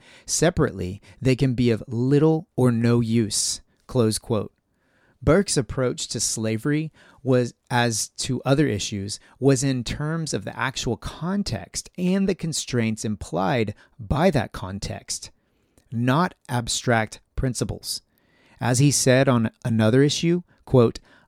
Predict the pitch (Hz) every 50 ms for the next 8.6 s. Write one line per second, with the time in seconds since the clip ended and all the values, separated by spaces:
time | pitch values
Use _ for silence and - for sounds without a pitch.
0 | _ _ - 123 139 160 151 151 156 147 139 139 135 135 135 - - 123 120 117
1 | - 131 120 117 110 - 120 104 113 110 113 107 98 107 104 104 104 110 113 117
2 | 127 113 - - 127 120 107 117 117 - - 120 117 104 113 107 - - - 110
3 | 101 104 - - 104 95 90 92 - - - - - - - - - 123 120 -
4 | - 151 160 - _ - - 117 104 101 117 117 123 131 131 127 - - - -
5 | - 120 120 139 151 151 139 120 104 87 90 101 90 87 90 92 - _ _ _
6 | _ _ _ _ _ _ _ _ _ _ - - - - 117 110 104 - - -
7 | 107 98 107 - _ _ _ _ _ _ _ _ _ _ _ _ - 139 139 131
8 | 127 135 160 202 190 - - 123 101 110 127